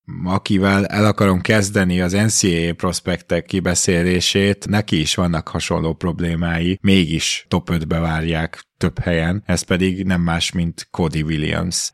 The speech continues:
Peti, mit gondolsz egy olyan játékosról, aki az a típusú hármas, négyes, aki, hát, nem biztos, hogy kreálni tud majd másoknak, legalábbis a dobásával is van így probléma, tehát hogy mi,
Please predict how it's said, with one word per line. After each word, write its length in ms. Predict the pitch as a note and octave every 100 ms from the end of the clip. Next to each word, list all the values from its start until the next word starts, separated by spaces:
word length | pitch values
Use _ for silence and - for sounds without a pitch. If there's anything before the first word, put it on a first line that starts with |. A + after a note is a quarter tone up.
| _
Peti, 460 | B2 A#2+ E2+ - -
mit 240 | A2 D3+ D#3
gondolsz 640 | G#2+ F#2+ E2+ E2+ - -
egy 200 | - F#2
olyan 240 | A#2 G2+ F2+
játékosról, 800 | F2+ F2+ A2 G#2 G#2+ - A#2+ G#2+
aki 500 | G#2 - A2 A2 - -
az 220 | A#2 G#2+
a 80 | F#2+
típusú 460 | G2+ - - G2
hármas, 500 | F#2 G2+ F2+ F2 -
négyes, 540 | A2 A2+ A#2+ A#2+ A2 B2
aki, 540 | A2 - B2 B2 B2+ -
hát, 320 | C#3 D#3+ - F#3+ F#3
nem 380 | A#3 B2 G#2 F#2
biztos, 520 | F2+ F2 - E2+ D#2+
hogy 180 | - F2
kreálni 500 | - F2+ D#2+ D#2+ E2
tud 260 | - F2+ E2
majd 180 | E2+ E2+
másoknak, 1040 | G2 G2 - G2+ - A2 G2 G2 G2 -
legalábbis 760 | F2+ E2+ E2+ E2 - D#2+ -
a 180 | - C2
dobásával 720 | D#2 G#2 G#2 G2 A2 G2 G2
is 180 | G2 -
van 180 | G2 F#2+
így 180 | F#2+ -
probléma, 520 | G2+ F#2+ G2+ G2 G#2
tehát 240 | G2+ G2+
hogy 200 | A2 G#2+
mi, 100 | -